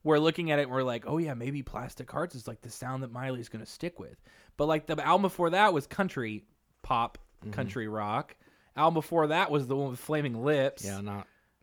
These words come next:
Speaker 2: not so good.
Speaker 1: Like, she's kinda just keeps doing whatever it is she wants to do. And I think Plastic Hearts is just another indication of that. But I think that it's probably her most easily enjoyable, uh,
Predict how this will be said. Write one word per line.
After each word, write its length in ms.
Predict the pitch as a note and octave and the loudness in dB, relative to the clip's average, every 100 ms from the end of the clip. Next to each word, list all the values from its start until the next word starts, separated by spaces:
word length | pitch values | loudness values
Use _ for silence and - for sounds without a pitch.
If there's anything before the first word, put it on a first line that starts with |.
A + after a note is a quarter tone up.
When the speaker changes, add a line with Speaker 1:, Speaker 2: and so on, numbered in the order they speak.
| - | -12
Speaker 2:
not 220 | F#2+ G2+ | -12 -10
so 140 | G2+ | -12
good. 300 | G2 F#2 E2 - | -10 -12 -16 -8
Speaker 1:
Like, 520 | D#3 D#3 D3+ D3 - _ _ - | -2 2 2 0 -8 _ _ -12
she's 360 | E3 - G#3 G3 | -10 -4 -2 -2
kinda 320 | - A#3+ C#4+ | 2 4 4
just 220 | D#3 D#3+ _ _ | 2 -4 _ _
keeps 440 | - G#3 F3+ - - B2+ | -4 -4 -4 -10 -14 0
doing 280 | D3 F3 E3 | 4 6 6
whatever 280 | D#3 D#3+ D#3 | 6 6 4
it 60 | |
is 80 | D3+ | 2
she 180 | - C3 | -2 -4
wants 360 | B2 C3 C#3 - | 0 0 -2 -8
to 120 | A2+ | -14
do. 560 | G#2+ G#2+ C3 A#2+ F#2+ G2 | -14 -4 -2 -2 -2 -4
And 80 | |
I 60 | B2 | -4
think 200 | C3+ C3+ | -4 -4
Plastic 420 | - C#3+ D3 C3+ | -2 -2 -2 -4
Hearts 280 | - C3 - | 0 0 -2
is 100 | A#2 | -14
just 240 | - A#2+ | -12 -12
another 220 | B2 A#2+ A2+ | -8 -6 -6
indication 600 | A#2 G#2 - G3+ G3+ B2 | -8 -6 -2 -2 -2 -6
of 80 | G#2 | -4
that. 240 | G#2+ G#2 _ _ _ _ | -4 -6 _ _ _ _
But 140 | D3 | 2
I 120 | D#3 D3+ | 4 2
think 300 | F3 E3+ D#3+ | 0 -2 0
that 140 | D3+ | 0
it's 140 | C#3 | 0
probably 420 | - D#3 D3+ C#3+ - - | 0 2 2 0 -4 -12
her 480 | - C3+ B2+ A#2+ - _ | -4 -2 0 -2 -6 _
most 500 | D3 D3 D3+ D3+ - - | -6 4 4 4 -2 -16
easily 540 | D3+ D#3+ F3+ E3 D#3+ D3 | -10 -4 -2 0 0 0
enjoyable, 880 | C3 A#2 C3+ C#3 C3+ B2+ A#2+ A#2 - _ _ _ B2 | -2 -2 0 2 2 0 0 -2 -6 _ _ _ -8
uh, 420 | A2+ A2 G2+ | -8 -8 -10